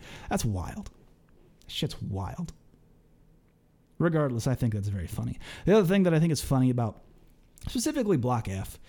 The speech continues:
uh, and we could, I don't want to get into the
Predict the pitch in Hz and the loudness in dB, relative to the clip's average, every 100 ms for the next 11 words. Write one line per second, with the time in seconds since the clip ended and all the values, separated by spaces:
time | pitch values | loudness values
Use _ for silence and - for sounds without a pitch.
0 | - - - - 110 101 - _ 180 190 | -20 -20 -18 -8 -6 -6 -10 _ 2 4
1 | 233 233 220 160 - - 180 214 185 185 | 4 4 0 0 -4 0 2 2 0 -2
2 | - 151 147 160 160 147 - 151 123 120 | 0 2 2 2 2 0 0 0 0 0
3 | 113 110 | 0 -2